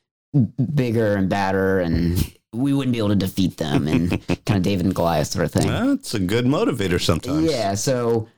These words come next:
Speaker 1: it was kind of the buildup of, like, this year we said, "All right, we're gonna, we're gonna get the team title," and we were all on board, and we figured out, like, we gotta do X, Y, and Z, and we put the work in, and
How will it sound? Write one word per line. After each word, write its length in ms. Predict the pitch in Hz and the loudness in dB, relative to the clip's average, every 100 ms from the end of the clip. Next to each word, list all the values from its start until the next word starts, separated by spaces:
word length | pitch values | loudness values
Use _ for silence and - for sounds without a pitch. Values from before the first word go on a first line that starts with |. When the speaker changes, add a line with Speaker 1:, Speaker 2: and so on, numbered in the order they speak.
| _ _ - | _ _ -2
Speaker 1:
it 80 | 127 | 0
was 160 | 117 | 0
kind 180 | 113 123 | 0 0
of 60 | 110 | 2
the 80 | 101 | 0
buildup 560 | 117 123 110 95 95 | 0 0 0 -2 0
of, 320 | 101 92 92 | 0 0 0
like, 260 | 98 90 87 | 0 0 0
this 320 | 87 107 101 | 0 2 2
year 100 | 110 | 0
we 100 | 101 | 0
said, 160 | 87 92 | 0 0
"All 60 | 90 | 0
right, 180 | 82 | 0
we're 160 | 95 107 | 0 0
gonna, 340 | 107 101 95 | 2 0 0
we're 200 | 90 107 | 2 2
gonna 160 | 98 87 | 2 0
get 240 | 82 101 | 0 0
the 80 | - | 0
team 240 | 85 92 80 | 0 2 2
title," 300 | 76 76 80 | 2 0 2
and 100 | 85 | 2
we 80 | |
were 80 | 85 | 2
all 160 | 85 67 | 0 0
on 180 | - 71 | 0 0
board, 460 | 139 151 135 120 | 0 0 2 0
and 240 | 98 85 - - _ | 0 -2 -2 -12 _
we 140 | - 92 | -2 0
figured 240 | 98 95 | 0 0
out, 160 | 87 80 | 0 0
like, 240 | 82 - | -4 0
we 80 | 85 | 0
gotta 160 | 76 | 0
do 180 | 65 76 | 0 0
X, 200 | 71 - | 0 0
Y, 120 | 80 78 | 0 0
and 140 | 85 | 0
Z, 460 | 110 123 117 113 101 | 0 0 2 0 2
and 240 | 92 82 - _ _ - - | 0 -2 -8 _ _ -6 -4
we 440 | 101 98 104 104 98 | -4 0 2 2 0
put 340 | - 151 135 | -2 -4 -2
the 100 | 117 | 0
work 300 | 107 107 104 | 0 0 0
in, 420 | 101 95 90 90 - | 0 2 2 -2 -2
and 760 | 95 92 87 85 85 - - | 0 2 2 2 0 -2 -6